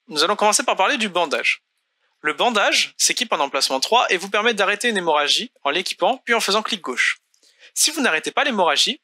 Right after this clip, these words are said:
vous êtes condamné à mourir. En effet, votre personnage va continuer de saigner jusqu'à sa mort. Cela peut durer plus ou moins longtemps, mais vous êtes condamné à mourir. L'autre utilisation du bandage est avec le medikit. Le medikit s'équipe également en emplacement trois et utilise le bandage comme des munitions.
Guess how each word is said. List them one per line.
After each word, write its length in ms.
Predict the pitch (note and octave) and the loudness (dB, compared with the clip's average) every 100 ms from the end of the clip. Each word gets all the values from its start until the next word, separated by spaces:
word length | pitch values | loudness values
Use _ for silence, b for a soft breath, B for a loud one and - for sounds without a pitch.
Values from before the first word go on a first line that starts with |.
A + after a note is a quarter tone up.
| - | -2
vous 80 | G3 | 0
êtes 120 | G3+ | 0
condamné 380 | B3+ A3 G#3 B3 | 0 2 4 2
à 80 | |
mourir. 460 | G#3 G3+ C3+ - - - | 2 0 -2 -4 -8 -4
En 120 | C#3+ | -2
effet, 280 | C#3 - C4 | 0 2 0
votre 240 | F3 - | 0 -4
personnage 480 | - C3+ D#3 F3 F#3 | -2 0 2 2 2
va 220 | C#3 B2 - | -2 -4 -4
continuer 300 | G#3+ G3+ G3 | -2 0 2
de 60 | D#3+ | 2
saigner 300 | - C#3 G3+ | 0 0 0
jusqu'à 260 | F#3 A#3 | 2 2
sa 140 | G#3 F3 | 0 0
mort. 260 | A2+ - _ _ | -2 -6 _ _
Cela 220 | - D3+ | 0 0
peut 180 | C3+ E3+ | 0 -2
durer 240 | D3+ C#3+ C3+ | -2 0 -2
plus 200 | - D#3+ | 0 0
ou 60 | |
moins 120 | D#3 C#3 | 0 -2
longtemps, 400 | B2+ C#3+ D#3+ - | -2 0 -2 -2
mais 200 | - D3+ | -8 -6
vous 220 | G#3 G3+ | -4 -2
êtes 100 | G#3+ | -4
condamné 280 | - G#3 G3+ | -2 -2 0
à 40 | F#3+ | 0
mourir. 380 | D#3 A#2 - _ _ _ _ _ _ _ _ b b b b b - | -4 -8 -16 _ _ _ _ _ _ _ _ b b b b b 0
L'autre 260 | A3+ A3+ | 2 2
utilisation 440 | C#4+ G#3 F#3+ F3+ B3 | 0 0 2 2 0
du 100 | F3+ | 0
bandage 380 | E3 D#3+ C#4 | 0 2 0
est 120 | C#4+ B3 | 0 -2
avec 200 | A#3+ A#3+ | 0 0
le 80 | |
medikit. 400 | A#3+ A3 G3 - - - - _ _ - | -2 -2 -4 -6 -4 -6 -6 _ _ -6
Le 80 | |
medikit 380 | D#3 E3+ G3+ C#4+ | -4 -2 -2 0
s'équipe 340 | - F3+ C3+ G3+ | 0 -2 -4 -2
également 300 | A3 A#3+ C4 | 0 0 2
en 80 | |
emplacement 400 | G3 D#3 C3 B2+ | 0 0 -2 -2
trois 360 | A#2+ - G3 - _ b b b | -4 0 0 -2 _ b b b
et 120 | A#3+ B3 | -2 0
utilise 380 | G#3 A#3+ A3 | 0 0 0
le 80 | E3+ | 0
bandage 360 | D#3 D3+ B3 B3 | 0 2 2 0
comme 120 | D4 | 0
des 100 | C4+ | -2
munitions. 400 | B3+ A3+ - | -2 0 0